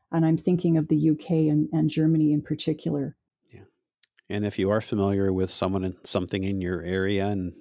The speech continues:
Speaker 2: they're perhaps not offering a yoga program, maybe it's something that you can suggest to them. Now, Sharon, if someone was thinking about hitting the yoga mat, what should they do? What can they do to get started? Where should they start looking?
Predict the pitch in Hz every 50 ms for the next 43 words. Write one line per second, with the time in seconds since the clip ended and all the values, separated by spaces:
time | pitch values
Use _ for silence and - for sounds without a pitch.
0 | - _ - 92 92 - - 92 90 95 90 90 - - - 87 87 92 85 85
1 | 90 98 - - 107 95 95 92 87 90 90 92 92 90 92 90 - - 92 87
2 | 90 98 104 101 98 95 92 87 92 92 90 - - - 87 90 - - 98 98
3 | 90 90 90 90 82 - _ - - 95 - 95 92 - - - 90 87 - 98
4 | 98 - - - 87 87 85 80 - _ _ _ _ _ _ _ _ _ _ _
5 | _ _ _ _ _ - 139 131 - - 165 170 170 160 - - - 165 165 175
6 | 175 165 147 135 - - - 135 135 131 - 135 123 104 107 107 107 104 98 -
7 | _ - - - 120 127 123 120 110 104 101 101 101 110 110 107 92 90 85 80
8 | 80 76 - _ _ _ _ _ _ _ - - 107 107 110 123 139 - - -
9 | - 135 120 123 110 104 101 104 95 85 80 76 78 98 117 117 _ _ _ -
10 | - - 110 104 104 98 92 90 98 92 95 90 90 - - 80 - - - 90
11 | 92 92 82 85 80 82 87 92 - - - 90 82 85 - - - 85 80 67
12 | 76 80 - - - -